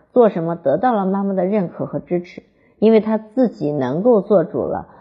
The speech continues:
他自己能够为自己做的这个主来负起责任，这样才能够培养一个顶天立地的有责任感的孩子。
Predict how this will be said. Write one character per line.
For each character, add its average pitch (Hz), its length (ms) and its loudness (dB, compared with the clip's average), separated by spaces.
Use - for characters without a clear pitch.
他 220 120 0
自 247 220 0
己 175 140 -2
能 139 280 -2
够 220 140 4
为 233 180 6
自 262 260 0
己 151 180 0
做 233 240 2
的 175 100 4
这 220 160 0
个 196 140 2
主 147 300 -4
来 139 160 0
负 285 260 -2
起 - 180 -6
责 120 260 0
任， 190 240 0
这 392 160 6
样 233 200 2
才 202 140 -4
能 214 200 0
够 233 140 2
培 180 260 0
养 277 260 4
一 156 140 0
个 196 240 0
顶 156 200 2
天 262 300 0
立 311 120 2
地 294 220 4
的 190 220 0
有 165 160 2
责 143 180 -2
任 220 200 0
感 175 180 -6
的 117 80 -8
孩 - 240 -10
子。 - 220 -20